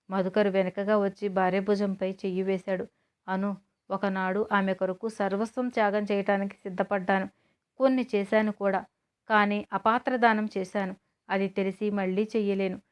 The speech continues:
నా బిడ్డలను పాడు చేసుకోలేను. వద్దు, మీరు ఆవేశపడకండి. జీవిత పోరాటంలో ఓడిపోయిన అభాగ్యురాలు. నాదో కోరిక కాదనకండి. ఆమెకు పిల్లలను చూడటానికి అనుమతి ఇవ్వండి అంది కళ్ళు తుడుచుకుంటూ.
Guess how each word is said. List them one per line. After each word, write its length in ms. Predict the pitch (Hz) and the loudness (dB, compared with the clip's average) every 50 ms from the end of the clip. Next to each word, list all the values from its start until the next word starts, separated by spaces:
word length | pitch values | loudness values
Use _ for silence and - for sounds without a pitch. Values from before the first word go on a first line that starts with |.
| _ _ _ - | _ _ _ -6
నా 180 | 202 202 202 196 | -2 0 0 2
బిడ్డలను 580 | 175 196 190 175 170 202 202 202 202 196 202 | 2 2 2 4 6 4 4 4 2 0 0
పాడు 260 | 208 - 196 180 185 190 - | 0 -2 -2 -2 -2 -2 -2
చేసుకోలేను. 580 | 214 202 - - - 202 196 196 190 190 190 196 - _ _ _ _ _ - | -4 -4 -6 -8 -6 -4 -2 -2 -2 -2 -6 -8 -14 _ _ _ _ _ -6
వద్దు, 340 | 185 190 180 170 175 208 196 - - | -4 -4 -2 0 0 0 0 -2 -4
మీరు 180 | 202 202 202 196 - | -6 -6 -6 -4 -2
ఆవేశపడకండి. 880 | - 185 180 180 190 190 - 220 - 220 208 208 - 202 202 190 190 196 - _ _ _ _ _ - | -2 -2 0 -2 -2 -4 -4 -4 -2 -4 -4 -4 -4 -4 -4 -4 -4 -6 -8 _ _ _ _ _ -6
జీవిత 320 | 170 185 202 180 202 185 - | -2 -2 0 0 0 -2 -2
పోరాటంలో 680 | 220 220 240 226 220 214 214 202 208 214 202 202 202 208 | -2 -2 0 0 2 2 2 2 2 0 2 2 0 0
ఓడిపోయిన 540 | - 196 196 196 196 190 - 202 196 196 - - - | 0 0 2 2 2 0 -2 -4 -4 -4 -6 -6 -8
అభాగ్యురాలు. 680 | 185 170 185 190 196 190 180 220 214 214 202 196 185 190 - _ _ _ _ _ - | -6 -4 -2 -2 -2 0 0 0 2 4 4 4 2 -2 -6 _ _ _ _ _ -2
నాదో 360 | 214 220 220 208 202 202 202 | 2 2 2 4 2 0 -2
కోరిక 400 | 196 - 202 196 202 196 - 220 | -2 0 0 0 0 0 0 -2
కాదనకండి. 800 | 202 185 - 190 185 180 185 185 202 202 - 208 202 190 190 185 - _ _ _ _ _ _ - | -2 -2 -2 -4 -4 -4 -4 -6 -6 -4 -4 -4 -2 -4 -6 -8 -10 _ _ _ _ _ _ 2
ఆమెకు 400 | 214 214 208 208 196 - 226 233 | 2 2 4 2 0 -2 -4 -4
పిల్లలను 560 | - _ - 233 220 226 240 269 277 269 254 | -4 _ -4 -2 0 0 2 2 0 0 0
చూడటానికి 640 | 247 247 220 202 202 196 208 202 202 202 202 - - - | 2 2 2 2 4 2 2 2 2 0 -4 -6 -8 -8
అనుమతి 360 | 196 190 190 202 214 - 226 | -6 -6 -6 -6 -2 0 0
ఇవ్వండి 360 | 208 190 190 196 196 190 190 | 2 4 4 2 2 2 0
అంది 260 | - 214 190 190 196 | -2 -2 0 0 0
కళ్ళు 280 | 208 - 202 185 185 190 | 0 0 0 0 0 0
తుడుచుకుంటూ. 560 | 196 214 190 - - - - - 190 180 - | -2 -4 -6 -6 -8 -12 -12 -10 -8 -6 -6